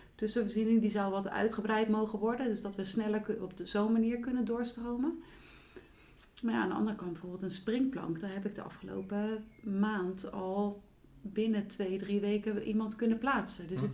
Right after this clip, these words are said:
Speaker 1: het gaat ook heel erg op en, op en neer. Maar dat is echt uitzonderlijk hoor.
Speaker 2: Hm.
Speaker 1: Ik kan me bijna niet voorstellen dat het over zo lang, dat het over zo'n tijd heel erg opgelost is.
Speaker 2: Nee.
Speaker 1: De woningnood is enorm.
Speaker 2: Ja.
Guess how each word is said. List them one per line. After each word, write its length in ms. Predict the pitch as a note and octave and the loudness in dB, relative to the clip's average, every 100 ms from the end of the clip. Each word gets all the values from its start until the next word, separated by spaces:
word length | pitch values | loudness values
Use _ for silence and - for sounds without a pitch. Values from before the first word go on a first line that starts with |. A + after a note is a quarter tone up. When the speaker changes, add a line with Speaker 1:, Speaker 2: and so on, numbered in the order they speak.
| A3 | 0
Speaker 1:
het 120 | G#3 - | -2 -4
gaat 240 | A3 A3+ | -4 -2
ook 80 | A3+ | 2
heel 200 | A3 G#3+ | 4 4
erg 260 | G#3 - - - - | 2 -4 -14 -12 -6
op 200 | A3+ - | -4 -2
en, 420 | G3 G3 F#3+ F#3+ | -4 -2 -4 -4
op 180 | - G#3+ | -6 -2
en 160 | G#3+ A3 | 6 6
neer. 380 | A#3 E3+ D#3+ - - - - - - - - | 6 2 -2 -8 -18 -20 -20 -20 -20 -20 -20
Maar 140 | - | -8
dat 140 | G3 G3 | -6 -4
is 80 | G#3 | -2
echt 340 | A#3+ A#3 A3+ | 0 0 0
uitzonderlijk 600 | A3+ G3+ F#3 E3 E3 D#3+ D#3+ | -2 -2 -4 -2 -2 -4 -6
hoor. 260 | G3 C#4+ - - | -4 -4 -6 -12
Speaker 2:
Hm. 80 | - A3+ | -10 -8
Speaker 1:
Ik 100 | - | -6
kan 140 | A3 | -4
me 80 | G#3 | -4
bijna 340 | - - C4 | -4 -6 0
niet 220 | A3 G#3 G3+ | 2 2 -2
voorstellen 420 | G3+ F#3+ F#3 F3+ | -8 -8 -10 -10
dat 140 | F3 | -10
het 100 | - | -8
over 220 | G3 F#3+ | -6 -4
zo 220 | F3 F#3 F#3+ | -4 -4 -4
lang, 300 | F3+ E3+ E3+ - - - - - - - | -4 -6 -10 -14 -20 -20 -20 -20 -20 -14
dat 140 | G3+ F#3+ | -10 -8
het 140 | F#3 | -6
over 180 | G3 E3+ | -6 -6
zo'n 220 | F#3+ F3+ | -6 -8
tijd 440 | F3 F3 F#3 - - - - - | -8 -10 -10 -12 -14 -20 -20 -18
heel 240 | E3+ F3+ | -8 -8
erg 120 | F3 E3 | -6 -10
opgelost 500 | - F3 E3 D#3+ - - | -12 -12 -12 -14 -16 -20
is. 140 | - - - | -20 -20 -12
Speaker 2:
Nee. 220 | A2 G#2+ - - - - - | -6 -6 -6 -14 -20 -20 -16
Speaker 1:
De 80 | F3 | -4
woningnood 420 | G#3 A3 G3+ G3+ | 0 2 2 2
is 60 | - | 0
enorm. 580 | G3 G3+ A3+ F3 D#3+ - - - - - - - - - - | 0 2 2 0 -2 -6 -16 -20 -20 -20 -20 -20 -20 -20 -2
Speaker 2:
Ja. 220 | A#2 - | -2 -2